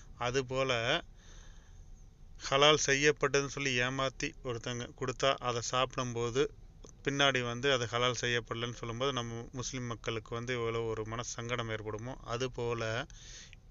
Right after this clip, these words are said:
ஒரு நம்பிக்கை துரோகமாக இந்த லட்டு செய்கிற விஷயத்துல இந்த கொழுப்புகளை சேர்த்து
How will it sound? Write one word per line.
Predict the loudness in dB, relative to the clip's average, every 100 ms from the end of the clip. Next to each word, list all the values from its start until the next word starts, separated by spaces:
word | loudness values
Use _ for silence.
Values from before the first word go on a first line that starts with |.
| -4
ஒரு | -2
நம்பிக்கை | 0 0 0 2 2 2
துரோகமாக | 0 0 0 -2 -4 -4 2 0 0 -18 -20 -20 -20 -20 -16 -6
இந்த | -4 0 0
லட்டு | 2 0 0
செய்கிற | -2 0 0 -2 -2
விஷயத்துல | -2 -2 -2 -4 -2 -2 -2 -8
இந்த | -6 -4 -4 -4
கொழுப்புகளை | -4 -4 -4 -4 -4
சேர்த்து | -6 -4 -4 -4 0 0